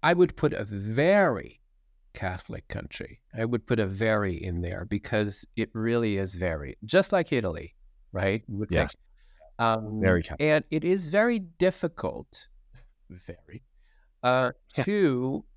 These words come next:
Speaker 1: detach yourself or to navigate things in countries like this, because it's not open. You can't really do that thing that go to a park, a public park,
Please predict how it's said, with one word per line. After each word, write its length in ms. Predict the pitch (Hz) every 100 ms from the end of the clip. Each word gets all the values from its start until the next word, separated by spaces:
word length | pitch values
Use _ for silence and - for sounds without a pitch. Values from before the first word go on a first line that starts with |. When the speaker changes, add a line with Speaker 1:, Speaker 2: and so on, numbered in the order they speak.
| - -
Speaker 1:
detach 800 | 139 143 - - 208 220 247 -
yourself 840 | 151 135 - - 104 101 110 - _ - - -
or 240 | 127 131
to 180 | 131 135
navigate 1120 | 127 143 165 156 131 120 87 82 104 - - - -
things 680 | - 156 147 104 107 - - _
in 240 | - 110 113
countries 420 | - 110 - 110
like 200 | 113 123
this, 320 | 202 - - - _ - -
because 720 | 131 143 - - 185 143 143 -
it's 260 | - 127 -
not 220 | 147 190
open. 340 | 180 214 143 -
You 160 | 180 226
can't 420 | - 240 247 240
really 380 | 175 208 202 170
do 340 | 139 143 135
that 260 | 120 117 -
thing 320 | - 123 120
that 320 | 113 104 113 -
go 140 | 147
to 300 | - 170 151
a 40 |
park, 640 | 139 - - 180 113 107 131 _ _ _ _ _
a 60 | 131 - -
public 540 | - 202 185 127 -
park, 400 | - 98 87 85